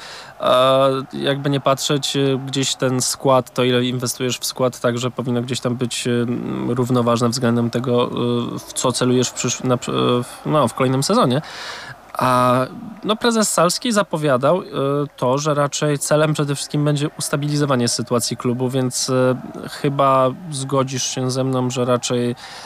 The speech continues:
e, walka o środek tabeli to będzie maks, co L K S będzie sobie zakładał. A nie mówię, że może coś sportowo i trochę in-, lepiej na przykład by wyszło.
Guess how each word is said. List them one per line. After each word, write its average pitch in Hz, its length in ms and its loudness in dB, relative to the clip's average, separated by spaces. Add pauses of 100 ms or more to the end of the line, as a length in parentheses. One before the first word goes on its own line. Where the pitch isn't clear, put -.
(140)
e, 127 120 0
walka 123 420 2
o 123 100 0
środek 120 400 -2
tabeli 113 400 2
to - 80 -4
będzie 104 280 0
maks, 113 460 0
co 113 220 2
L 113 120 2
K 123 120 0
S 113 140 2
będzie 113 220 0
sobie 117 320 0
zakładał. 113 840 2
A 131 60 -2
nie 196 140 4
mówię, 147 220 2
że 143 100 0
może 127 240 2
coś - 340 -4
sportowo 110 500 0
i 110 120 -2
trochę - 260 -4
in-, 123 180 2
lepiej 110 540 -2
na 98 200 -8
przykład - 300 -4
by 104 100 -4
wyszło. 101 320 -4